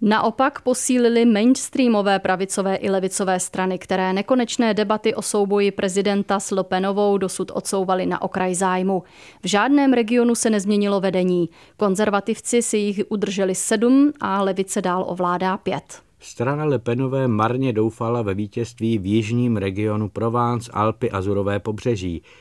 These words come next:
Speaker 2: kde jako v jediném zvítězila v prvním kole. Marine Le Penová uznala porážku a přičetla ji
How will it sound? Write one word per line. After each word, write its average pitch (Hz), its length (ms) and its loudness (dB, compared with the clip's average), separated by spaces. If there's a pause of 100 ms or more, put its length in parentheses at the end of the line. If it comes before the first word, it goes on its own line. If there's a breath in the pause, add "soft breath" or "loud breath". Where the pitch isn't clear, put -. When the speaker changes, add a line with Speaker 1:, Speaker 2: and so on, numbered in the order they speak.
(120 soft breath)
Speaker 2:
kde 107 180 0
jako 113 260 2
v 90 80 -2
jediném 113 520 2
zvítězila 101 640 -2
v - 80 -14
prvním 92 400 -6
kole. 92 320 -4 (680 soft breath)
Marine 131 420 0
Le 107 100 -2
Penová 120 460 -2
uznala 123 440 0
porážku 98 680 -6
a 98 60 -6
přičetla 131 580 -6
ji 123 200 0